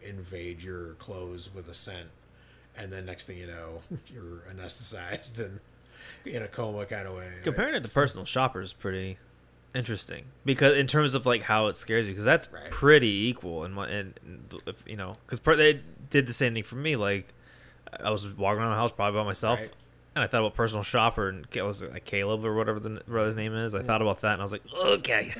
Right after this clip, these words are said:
Speaker 2: <laughs> all right, let's put the, let's turn some lights on."
Speaker 1: <laughs>
Speaker 2: Um,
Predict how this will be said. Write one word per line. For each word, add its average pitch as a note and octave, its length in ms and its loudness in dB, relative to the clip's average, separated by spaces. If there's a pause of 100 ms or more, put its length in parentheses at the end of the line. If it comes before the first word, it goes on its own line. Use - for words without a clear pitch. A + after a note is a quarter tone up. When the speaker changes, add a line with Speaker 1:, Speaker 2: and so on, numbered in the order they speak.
Speaker 2:
<laughs> - 140 -6
all A3+ 80 6
right, B2 320 12
let's C#3+ 160 -4
put E3+ 200 6
the, C#3 200 6 (320)
let's - 160 12
turn F3+ 160 12
some C#3 140 2
lights A#2+ 280 6
on." A2 240 2 (160)
Speaker 1:
<laughs> - 560 4
Speaker 2:
Um, A#2+ 500 6